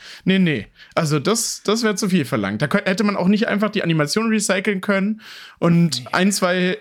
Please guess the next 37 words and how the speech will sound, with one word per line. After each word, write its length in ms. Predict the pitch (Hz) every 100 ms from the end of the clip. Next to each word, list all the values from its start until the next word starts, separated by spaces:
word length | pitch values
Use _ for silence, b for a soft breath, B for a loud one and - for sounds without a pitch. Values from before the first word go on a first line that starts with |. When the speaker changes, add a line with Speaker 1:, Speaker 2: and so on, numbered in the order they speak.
| _
Speaker 1:
Interaktionen, 880 | 180 190 180 160 - 185 196 202 190
ein 180 | 156
kleines 300 | 156 202 190
Minisystem 580 | 180 208 208 180 - 185
bauen 340 | 180 170 180 180
können. 260 | 180 170
Nee, 120 | 143
nee. 220 | 110 104 - b b b
Das, 520 | 151 - - - - -
das 180 | 190
geht 220 | - 113 110
nicht. 320 | 98 - - B B B B B
Speaker 2:
Ah, 80 | 107 -
Speaker 1:
Ach, 240 | 175 165
Micha, 400 | 165 160 - 127
Speaker 2:
und 160 | 127 131
so 40 |
hat 120 | 107
sich 100 | -
Speaker 1:
das 60 | 160
Speaker 2:
ja 80 | 180
Speaker 1:
ist 60 |
Speaker 2:
leider 220 | 98 98 123
Speaker 1:
echt 140 | 156
Speaker 2:
so 80 | 202
ein 80 | 101
Speaker 1:
enttäuschend. 340 | 107 135 -
Speaker 2:
Punkt 240 | 117 107
nach 200 | 110 107
dem 240 | - 107 -
anderen 420 | 98 104 104 101
bei 120 | 92
mir 200 | 92 95
so, 240 | 92 92 92
so 140 | 92
angehäuft. 680 | - 95 113 101 104 101 -
Also 460 | 92 95 - _